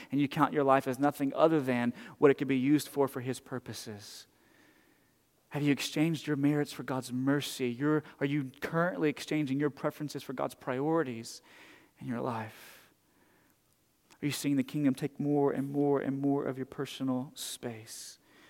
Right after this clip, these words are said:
Some of you are here this morning and you're searching for Jesus and you've come looking for him. Some of you are here this morning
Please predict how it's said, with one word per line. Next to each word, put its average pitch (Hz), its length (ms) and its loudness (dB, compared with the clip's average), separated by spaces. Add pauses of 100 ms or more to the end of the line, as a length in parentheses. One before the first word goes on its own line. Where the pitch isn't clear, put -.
(880)
Some 175 140 -2
of 160 80 2
you 160 120 6
are 139 40 6
here 151 140 4
this 139 180 -2
morning 143 240 4
and 135 80 6
you're 131 80 4
searching 143 440 0
for 131 140 -4
Jesus 117 560 -4
and 123 80 0
you've 131 160 0
come 147 260 2
looking 131 640 2
for - 160 -12
him. 110 340 -6
Some 160 140 -8
of 156 100 -4
you 147 120 0
are 139 40 0
here 147 80 0
this 139 200 -6
morning 143 260 4